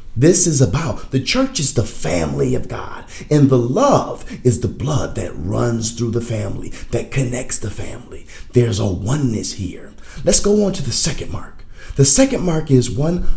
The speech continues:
holy. The church is holy. Now you might think, "Wait a minute.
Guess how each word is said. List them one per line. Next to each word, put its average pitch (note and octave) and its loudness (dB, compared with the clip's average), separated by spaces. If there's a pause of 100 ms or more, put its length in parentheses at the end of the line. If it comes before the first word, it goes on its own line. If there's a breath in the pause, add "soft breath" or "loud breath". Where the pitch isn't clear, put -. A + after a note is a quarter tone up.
(100)
holy. - 2 (400 loud breath)
The D#3+ 0
church B3 2
is F#3+ 6
holy. G#2+ 4
Now A2+ 4
you D#3+ 2
might - -2
think, D3+ 0 (400 loud breath)
"Wait A2 6
a F#2+ 4
minute. E2 -2